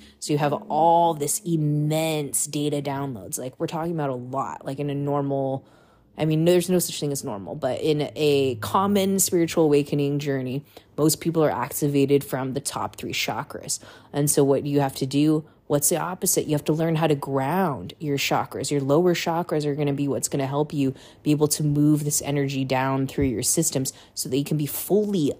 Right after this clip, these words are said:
aligned. So it's duality in life.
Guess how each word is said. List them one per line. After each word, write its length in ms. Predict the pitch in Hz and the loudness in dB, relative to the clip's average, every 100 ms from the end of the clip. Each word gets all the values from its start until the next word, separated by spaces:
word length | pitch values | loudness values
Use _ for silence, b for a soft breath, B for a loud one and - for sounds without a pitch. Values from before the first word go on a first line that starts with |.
| - | 0
aligned. 680 | 147 135 139 170 - - - | 0 0 -2 -4 -8 -12 -6
So 200 | - 147 | 0 2
it's 140 | 143 | 2
duality 760 | 147 151 147 147 170 165 156 143 | 2 2 2 2 2 4 2 2
in 220 | 139 135 | 0 -2
life. 380 | 135 175 - | -4 -6 -8